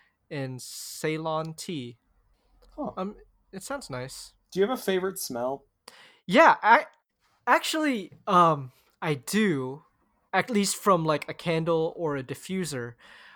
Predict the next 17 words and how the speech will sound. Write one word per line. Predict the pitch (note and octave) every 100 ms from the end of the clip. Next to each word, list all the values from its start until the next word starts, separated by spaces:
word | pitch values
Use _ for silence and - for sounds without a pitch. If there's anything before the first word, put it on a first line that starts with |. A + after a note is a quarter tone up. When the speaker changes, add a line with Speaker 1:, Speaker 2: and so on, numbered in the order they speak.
| -
Speaker 1:
When | D3 D#3 E3
I | G3 G3+
was | A3+ F#3+ - -
at | E3+ D3 D#3 _ _ _ _ _ _
the, | D#3 C3+ C3 D3+ -
the | D3+
Muji | D3 F#3 E3+ D3+ C3+ B2+ B2+ _ _ _ _ -
in, | D#3+ C#3+ C3+
um, | B2+ B2+ B2 B2 B2 B2 _ _ _ _ _ _ _ - _ _ _ _ _ _ _ _ _
I | -
think | G3+ G3+
Soho, | - D#3+ A3+ C4 - _ _ -
when | D3
I | D3
was | C#3+
visiting | - D3+ D#3 D3
you, | C#3+ E3+ G3+